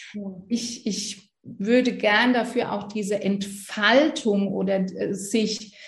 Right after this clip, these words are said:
Speaker 2: sich zu öffnen für all seine Talente, die vielleicht noch tief verborgen sind,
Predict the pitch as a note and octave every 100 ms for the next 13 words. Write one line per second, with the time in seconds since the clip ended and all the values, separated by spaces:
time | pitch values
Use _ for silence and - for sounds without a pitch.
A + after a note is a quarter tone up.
0 | - - - A3+ - - G#3 - - C#4
1 | D#4 - A#3+ A3 - G#3+ G3+ G3+ G3+ G3
2 | F#3+ F#3+ F#3+ F#3+ G3 A#3+ D4 A3 G#3+ -
3 | G3 G3 G3+ C#4+ D#4+ - G#3 F#3 B3+ B3
4 | A#3+ G#3 F#3 G3+ A#3 C#4+ A#3 F#3+ - F#3+
5 | F3+ A#3+